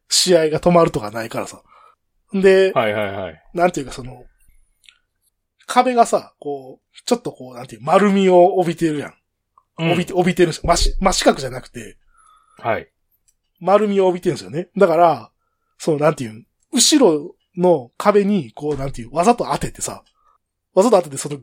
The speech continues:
Speaker 1: ぐるんと、なんていうん、その、ぐるんと回して逆サイドに、まあ、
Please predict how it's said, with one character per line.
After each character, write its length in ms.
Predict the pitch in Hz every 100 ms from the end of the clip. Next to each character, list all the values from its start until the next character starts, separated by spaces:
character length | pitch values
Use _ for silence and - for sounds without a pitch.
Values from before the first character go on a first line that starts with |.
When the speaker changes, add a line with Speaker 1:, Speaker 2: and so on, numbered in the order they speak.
| -
Speaker 1:
ぐ 160 | 190
る 120 | 233 240
ん 160 | 240
と、 100 | -
な 100 | 123
ん 20 | 127
て 100 | 127
い 60 |
う 140 | 120 135
ん、 40 |
そ 100 | 165
の、 240 | 151 135 135
ぐ 260 | 123 190
る 80 | 233 254
ん 100 | 240
と 100 | 160
回 180 | 165
し 40 | -
て 140 | 117 -
逆 180 | 160
サ 120 | - 165
イ 40 |
ド 60 | 127
に、 100 | 110
ま 220 | 127
あ、 60 | 127